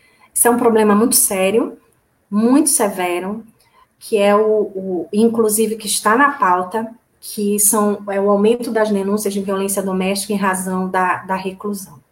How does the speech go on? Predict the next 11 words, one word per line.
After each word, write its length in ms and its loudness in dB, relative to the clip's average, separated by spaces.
É, 500 4
não 260 6
há 80 6
uma 140 4
resposta 540 -2
fácil, 720 -4
não 180 2
há 80 4
uma 160 2
resposta 500 -6
direta. 560 -10